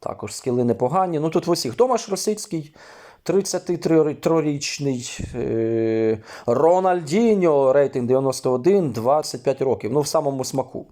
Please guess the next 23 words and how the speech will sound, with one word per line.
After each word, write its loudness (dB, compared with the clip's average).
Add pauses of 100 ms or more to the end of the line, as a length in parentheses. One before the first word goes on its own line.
(540)
Також -4
давайте 0
глянемо. 0
Ну, -6
тут -2
всі. -8 (280)
Мабуть, 0
що 0
всіма -2
фінтами -4
він -4
володіє, 2
які -4
взагалі, -2 (380)
е, 4
є 2
в -2
грі. 0 (600)
Е, -4
ну, -2
і -2
цей 2
чувак. -2